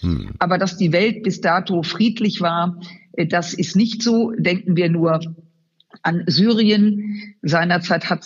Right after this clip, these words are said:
Speaker 2: haben sich die Vereinigten Staaten zurückgenommen unter Barack Obama, der ja allseits beliebt und gelobt wird. Er hat aber vielleicht auch, weil er zu früh den Friedensnobelpreis bekam, das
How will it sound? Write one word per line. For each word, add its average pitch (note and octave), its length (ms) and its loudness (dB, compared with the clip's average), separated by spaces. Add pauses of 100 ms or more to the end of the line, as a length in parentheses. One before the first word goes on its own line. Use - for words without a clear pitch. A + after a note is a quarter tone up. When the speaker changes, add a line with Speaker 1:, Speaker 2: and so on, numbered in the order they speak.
(100)
Speaker 2:
haben E3+ 160 2
sich E3 160 -2
die F3 100 2
Vereinigten E3 580 -2
Staaten D#3 460 0
zurückgenommen G3 720 2
unter D#3 420 0
Barack D#3+ 340 0
Obama, G3 720 0
der E3 120 2
ja D#3+ 220 2
allseits D#3+ 560 -2
beliebt F3 460 0
und - 180 -2
gelobt F3 460 -2
wird. G3 300 -2 (420)
Er - 180 -2
hat - 220 -2
aber E3 580 -2 (180)
vielleicht E3+ 580 -4
auch, E3 340 -4
weil D#3+ 160 -2
er D#3 100 -4
zu G3 140 -2
früh F3 240 -2
den E3 160 -4
Friedensnobelpreis F3+ 1000 0
bekam, D#3+ 400 -2
das C#3+ 300 -6